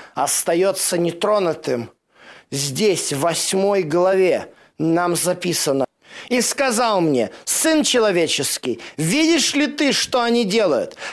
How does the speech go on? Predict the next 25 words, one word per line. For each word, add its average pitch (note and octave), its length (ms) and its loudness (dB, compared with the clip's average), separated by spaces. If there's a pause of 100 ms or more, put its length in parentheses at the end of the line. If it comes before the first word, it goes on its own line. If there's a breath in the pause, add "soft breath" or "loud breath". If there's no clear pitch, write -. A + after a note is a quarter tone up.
Какие C#4 640 0
мерзости C#4 840 0
великие A3+ 680 2
делает G#3+ 520 2
дом A#3+ 260 2
Израилев A#3+ 540 0
здесь, E3+ 480 -2 (180 loud breath)
чтобы A#3 480 0
я B3+ 480 0
удалился B3 1080 0
из B3+ 240 0
святилища G#3 1040 0
моего?" A3+ 680 2 (680 loud breath)
То B3 100 0
есть, A#3+ 140 2
что E4+ 260 2
происходит C#4+ 720 2
здесь? D3+ 480 0 (240 loud breath)
В - 40 -20
книге A#3+ 480 2
Иезекииля, B3+ 600 0
восьмая B3 480 0
глава, A#3+ 380 2
шестой A#3 480 0
текст. A#3 440 -2